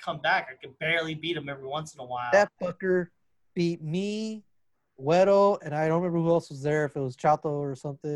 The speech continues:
Speaker 2: and a hundred times in a row.
Speaker 1: Okay, so that was me, you, Kedrick,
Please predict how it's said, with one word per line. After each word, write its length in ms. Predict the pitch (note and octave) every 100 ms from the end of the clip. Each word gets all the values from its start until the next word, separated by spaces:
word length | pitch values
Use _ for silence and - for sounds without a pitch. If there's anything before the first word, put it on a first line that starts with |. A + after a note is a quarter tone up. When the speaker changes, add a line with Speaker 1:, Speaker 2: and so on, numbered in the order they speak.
| C#3+
Speaker 2:
and 180 | C3+ A#2 A#2+ _ _ _ _ _ _ _ -
a 60 | C3+
hundred 400 | C#3+ A3+ B3+ F#3+
times 300 | A3+ A#3 G#3+
in 80 | F#3
a 60 |
row. 340 | E3+ F3 C3 - _ -
Speaker 1:
Okay, 300 | A3 A3 E3
so 200 | - F3+
that 200 | F3+ G3+
was 180 | F#3 D3
me, 200 | E3+ G3+
you, 480 | A#3+ F3 D#3 F#3+ G3+ _ _ _ _ _ _ -
Kedrick, 680 | - B3 F4 - C#3 D3